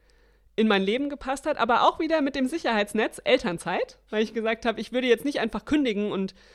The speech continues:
ähm, nur noch unser eigenes Ding machen, sondern ich weiß, im Worst Case kann ich zurückgehen in meinen Job und das wäre auch kein Drama, weil ich den Job nach wie vor gerne machen würde. Ähm, ja, da kann ich das jetzt guten Gewissens ausprobieren. Und irgendwann werde ich vielleicht entscheiden,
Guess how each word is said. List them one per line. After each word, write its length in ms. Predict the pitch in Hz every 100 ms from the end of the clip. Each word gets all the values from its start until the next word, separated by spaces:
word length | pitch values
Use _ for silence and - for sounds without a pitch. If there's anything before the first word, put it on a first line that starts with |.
| - _ _
ähm, 400 | 190 190 190 185 - _
nur 120 | 214
noch 120 | 208
unser 280 | 196 185 180
eigenes 320 | - 208 180
Ding 160 | 190 180
machen, 200 | 185 254
sondern 460 | 226 202 196 202 214 _
ich 120 | -
weiß, 280 | 226 247 254
im 120 | 202 196
Worst 200 | 208 -
Case 260 | 247 240
kann 160 | 226 202
ich 100 | -
zurückgehen 460 | - 247 - 226
in 100 | 196
meinen 180 | 190 175
Job 240 | 233 269 -
und 300 | 196 190 -
das 140 | 190
wäre 240 | 202 202 185
auch 100 | 185
kein 240 | 180 175
Drama, 380 | - 202 285 196
weil 100 | 185
ich 80 | 180
den 120 | 175
Job 200 | 175 175
nach 160 | 165
wie 80 | 160
vor 160 | 160 156
gerne 240 | 170 170
machen 300 | 208 302 277
würde. 260 | 262 262 269 - _ _ _ - _ - -
Ähm, 460 | 202 202 208 202 - - _ -
ja, 280 | 196 196 156 - _ _ _ _ _
da 120 | 180
kann 200 | 175 214
ich 80 | 202
das 160 | 202 190
jetzt 120 | 180
guten 240 | 262 254
Gewissens 420 | 208 190 196 196 -
ausprobieren. 680 | - 214 - 180 151 147 151 _ _ _ _ _ _ _ _ _ _
Und 220 | 180 180
irgendwann 320 | 208 233 226
werde 140 | 220 208
ich 60 |
vielleicht 240 | - 208 208
entscheiden, 460 | 196 185 185 190